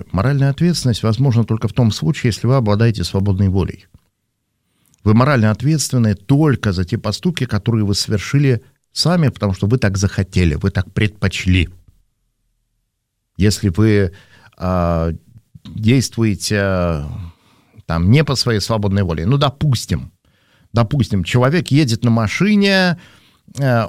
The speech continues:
он, а, пренебрег, а, своими обязанностями водителя, врезался в, в остановку, сдавил людей. Он виновен.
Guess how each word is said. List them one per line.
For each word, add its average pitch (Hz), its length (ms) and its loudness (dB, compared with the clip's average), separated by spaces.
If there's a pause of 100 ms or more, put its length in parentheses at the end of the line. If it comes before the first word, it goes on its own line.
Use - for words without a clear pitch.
он, 123 500 4
а, 95 720 0
пренебрег, 135 1000 2
а, 76 1080 -6
своими 120 400 0
обязанностями 120 680 0
водителя, 147 680 0 (360)
врезался 127 580 2
в, 104 120 -4 (180)
в 110 420 -2
остановку, 175 800 2
сдавил 120 360 2
людей. 92 380 -2 (800)
Он 180 160 4
виновен. 160 580 2